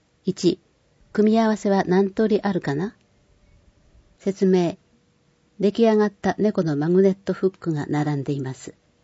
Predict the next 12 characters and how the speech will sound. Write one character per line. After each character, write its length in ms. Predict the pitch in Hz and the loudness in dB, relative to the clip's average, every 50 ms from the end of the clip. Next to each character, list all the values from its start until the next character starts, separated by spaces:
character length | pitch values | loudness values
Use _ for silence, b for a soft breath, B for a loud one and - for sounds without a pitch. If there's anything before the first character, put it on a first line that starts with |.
| _ _ _ _ _ _ _ _ _ _ _ _ _ _ - | _ _ _ _ _ _ _ _ _ _ _ _ _ _ -6
後 260 | 214 185 - - 196 | -6 -6 -2 0 0
ろ 40 | 202 | 2
向 140 | 196 196 190 | 4 4 2
き 120 | 196 190 | 2 0
で、 220 | 180 175 165 - _ _ _ _ _ _ _ _ _ - | -2 -2 -2 -4 _ _ _ _ _ _ _ _ _ -8
グ 160 | 185 156 180 | -2 0 2
レ 100 | 185 196 | 4 4
ー、 180 | 190 147 123 - _ _ _ _ _ _ _ _ - | 4 4 2 -2 _ _ _ _ _ _ _ _ -4
ピ 140 | - 214 208 | 0 2 4
ン 100 | 196 175 | 4 2
ク、 300 | - - - 143 131 - _ _ _ _ _ _ _ - | 2 0 -4 -4 -4 -6 _ _ _ _ _ _ _ -2
緑、 460 | 190 202 214 190 165 147 139 123 - | 0 2 4 4 4 2 0 -4 -8